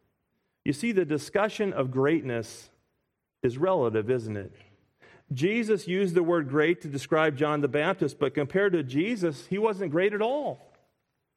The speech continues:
And so I think we need to ask the question, did John the Baptist pursue greatness? Did he pursue greatness? I don't think so. I don't think he ever even thought about it.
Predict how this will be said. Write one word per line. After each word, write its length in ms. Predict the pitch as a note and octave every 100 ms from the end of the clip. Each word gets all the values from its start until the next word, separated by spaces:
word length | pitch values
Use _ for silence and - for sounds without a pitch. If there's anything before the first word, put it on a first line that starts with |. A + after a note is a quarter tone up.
| _ _ _ _ _ _ _ _ -
And 100 | -
so 120 | A3
I 60 |
think 240 | F3+ C4 C4
we 80 | G#3
need 160 | G3+
to 80 | F#3
ask 260 | F3 F#3+ F#3+
the 100 | E3+
question, 680 | G3 A#3+ - E3 D3 C#3+
did 220 | E3+ E3+
John 340 | C#3 F3 A#3 C4+
the 80 | G#3+
Baptist 640 | E3+ F#3 G#3+ - F3 -
pursue 440 | D#3 - C4+ B3+
greatness? 720 | F3+ F3 D3 B2+ G#2+ - - _ _ _ _ _ _ _ _ _ _ _ _ _ _
Did 120 | G3
he 60 | G3+
pursue 420 | G3+ G3 - C4+
greatness? 760 | G3+ A#3 C#4 F3+ A#2+ - - - _ _ _ _ _ _ _ _ _ _ _ _ _ _ _ -
I 80 | C#4
don't 160 | E4
think 200 | D4 D#4+
so. 400 | - F#4 E4+ G#3 - _ _ _ _ _ _ _ _ _ _ _ -
I 200 | G3 A#3+
don't 120 | D4
think 180 | D4+ A3+
he 120 | A3
ever 200 | B3+ B3+
even 180 | B3 A#3
thought 260 | C4+ E4+
about 320 | F4 C#4+ G#3
it. 140 | C#3+